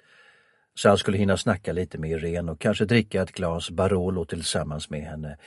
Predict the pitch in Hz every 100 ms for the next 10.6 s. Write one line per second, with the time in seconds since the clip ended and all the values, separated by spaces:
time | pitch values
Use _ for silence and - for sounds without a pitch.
0 | - - - 107 95 82 85 80 73 -
1 | 80 78 92 78 - 73 69 - _ _
2 | _ _ _ _ _ _ _ _ - 107
3 | 101 104 101 90 90 101 - 85 82 78
4 | 76 87 - 98 - 78 82 85 87 82
5 | 82 101 _ _ - 80 76 - 85 90
6 | 76 78 104 _ - - - - - 117
7 | 120 110 107 - 120 - 98 82 104 85
8 | 76 85 80 71 90 85 87 - 87 78
9 | - - 87 76 73 78 71 - - 85
10 | - - 69 80 71 69